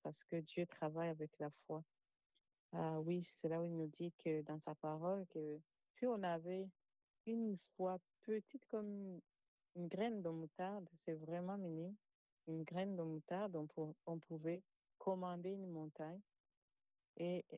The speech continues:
euh, lui dire ce qu'elle doit faire, elle nous écouterait. Donc, je paraphrase, sinon,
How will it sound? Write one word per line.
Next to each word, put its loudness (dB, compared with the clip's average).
euh, 0
lui 2
dire 2
ce -10
qu'elle -2
doit -2
faire, 2
elle -2
nous -6
écouterait. -6
Donc, -4
je -4
paraphrase, 2
sinon, -4